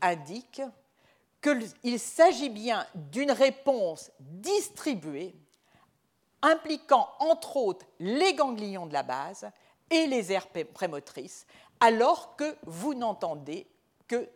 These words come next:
des battements sonores. Donc, on peut dire que la preuve est faite que sans mouvement, il y a bien une activation de ces aires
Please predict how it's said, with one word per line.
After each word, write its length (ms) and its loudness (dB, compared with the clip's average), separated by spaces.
des 220 -6
battements 640 -6
sonores. 680 -8
Donc, 340 2
on 100 4
peut 260 2
dire 440 0
que 100 2
la 140 6
preuve 420 8
est 80 8
faite 520 0
que 120 0
sans 420 4
mouvement, 600 -4
il 160 0
y 140 0
a 40 6
bien 360 -4
une 180 0
activation 880 2
de 160 -2
ces 400 -4
aires 240 6